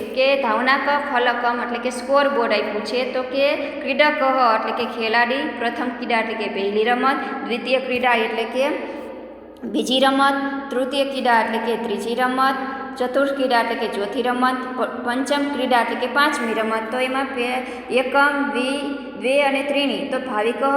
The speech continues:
નીરવઃ અને શાલિનઃ. તો પહેલી રમતમાં એક ચત્વારિશંતઃ, ત્રયોત્રીસંતઃ,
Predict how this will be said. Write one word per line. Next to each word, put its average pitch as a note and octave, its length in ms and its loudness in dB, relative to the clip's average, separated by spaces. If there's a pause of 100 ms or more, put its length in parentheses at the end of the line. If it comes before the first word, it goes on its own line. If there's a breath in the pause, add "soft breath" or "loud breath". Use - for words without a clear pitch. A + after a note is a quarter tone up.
(160)
નીરવઃ B3 440 0
અને C4+ 160 -2
શાલિનઃ. D4 480 0 (120)
તો A#3+ 140 -4
પહેલી A3+ 280 0
રમતમાં C4+ 580 0 (440 loud breath)
એક D#4 220 4
ચત્વારિશંતઃ, C4+ 840 0 (1400)
ત્રયોત્રીસંતઃ, C#4 920 2